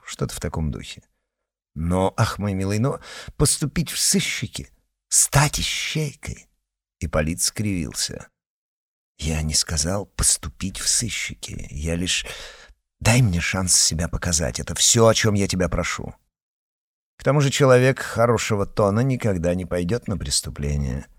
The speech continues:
Это же так грубо, неэлегантно. Вдобавок можно сломать ноготь, потерять запонку». В дверь снова постучали.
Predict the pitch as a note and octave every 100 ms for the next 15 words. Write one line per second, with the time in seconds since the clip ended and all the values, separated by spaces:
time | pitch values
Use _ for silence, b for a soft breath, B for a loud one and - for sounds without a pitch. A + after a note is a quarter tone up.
0 | _ _ _ F#2+ F2+ E2+ E2+ F2+ D#2 D#2
1 | G#2+ C#3+ - - _ F2 G2+ F2+ D#2 F2
2 | G#2 - E3 A#2+ - _ _ _ - F#2+
3 | G#2 E3 F3 A2+ A2 G2 - F#2 E2+ D#2
4 | E2+ G#2 D#3 E3+ - - F2 F2 C#2+ F2
5 | G#2 F#3 F3 E3+ - b b - E2 D#2
6 | F2 B2 - A2+ F#2 G#2+ - A#2+ - -
7 | - G1+ G1+ -